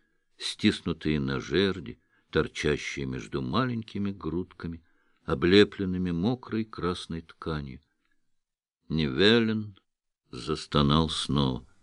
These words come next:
"Вереяна, не смотри, идём". Они пересекли двор, прошли мимо куста голубых роз,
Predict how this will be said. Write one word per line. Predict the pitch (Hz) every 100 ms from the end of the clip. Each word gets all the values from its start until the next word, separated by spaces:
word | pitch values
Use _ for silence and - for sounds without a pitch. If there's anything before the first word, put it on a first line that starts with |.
| - - - - - _ _ -
"Вереяна, | 65 73 76 69 78 85 82 78 65 62 60 62 - - - - - - -
не | 127
смотри, | - 127 120 98 57 50 - - - - _ - - - -
идём". | - 85 87 95 - - - - - - _ _ _ _ _ -
Они | 90 110 117
пересекли | 113 104 - - 104 104
двор, | 80 92 117 131 - _ _ _ _ _ _
прошли | - 120 120 135 160
мимо | 160 147 165 156 135
куста | - 117 - - 113 104 92
голубых | 71 80 69 73 - 78
роз, | 95 151 - -